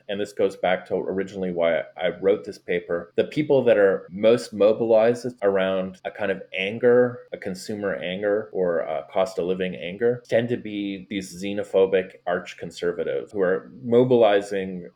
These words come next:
a politics that, of blame and hate, offering what are ultimately false solutions to the, the crisis. And I think that this is part of a failing on the left to be able to speak to these kind of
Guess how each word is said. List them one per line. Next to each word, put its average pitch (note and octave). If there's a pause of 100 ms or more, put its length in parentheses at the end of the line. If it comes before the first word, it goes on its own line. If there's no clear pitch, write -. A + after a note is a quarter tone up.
a B2
politics A#2
that, F2
of E2
blame G#2
and E2
hate, G#2+
offering A2
what F#2+
are F2
ultimately E2+
false F2+
solutions F#2
to F#2+
the, - (160)
the F2+
crisis. F#2+
And G2+ (420)
I B2
think C#3
that A#2
this B2
is A2+
part G#2+
of F#2+ (100)
a G#2
failing C3+
on F#2+
the F#2+
left G2+
to G2
be F#2
able F#2+
to F#2+
speak -
to F2+
these G2
kind F#2
of F2